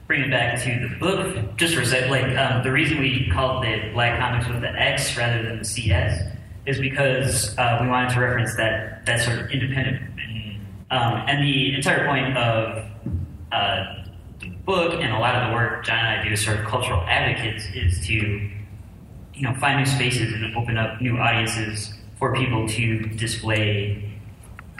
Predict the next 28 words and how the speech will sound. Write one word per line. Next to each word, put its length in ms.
the 120
types 300
of 80
works 220
you're 100
talking 280
about, 240
the 140
personal 400
works, 520
the 360
works 320
that 500
the 160
artist 300
has 200
ownership 460
of. 200
Um, 720
and 1040
that 160
was 180
really 220
all 100
I 120
was 180
gonna 260
s-, 200